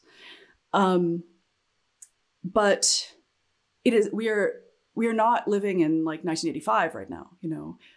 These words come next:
We're living in a, in a time when decades have gone by <laughs> and we know different things. We have very different tools, and we also live on a, on a very different planet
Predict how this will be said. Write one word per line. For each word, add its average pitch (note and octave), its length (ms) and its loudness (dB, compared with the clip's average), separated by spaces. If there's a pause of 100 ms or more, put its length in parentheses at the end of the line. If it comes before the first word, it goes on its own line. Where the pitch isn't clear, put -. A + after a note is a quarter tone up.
We're G3+ 180 4
living F#3 300 0
in D#3+ 120 2
a, D3+ 220 -6
in E3+ 80 -6
a D#3 60 -6
time E3 240 -8
when D#3 220 -8 (140)
decades G3 440 -2
have E3+ 160 -10
gone E3 160 -4
by F3 420 -2 (180)
<laughs> - 160 -12
and A3+ 300 2 (480)
we G#3 200 2
know B3+ 240 2
different F#3+ 320 -2
things. D#3+ 260 -4
We F#3+ 60 0
have F#3 80 -4
very C4 160 0
different F#3 260 -6
tools, E3+ 380 -4
and F#3 100 -4
we F#3+ 100 -2
also G3 460 -2 (160)
live G#3+ 160 0
on F#3 100 2
a, E3 220 2
on F3 80 -4
a E3 60 -4
very E3 160 -2
different D#3+ 260 -12
planet G#3 460 -8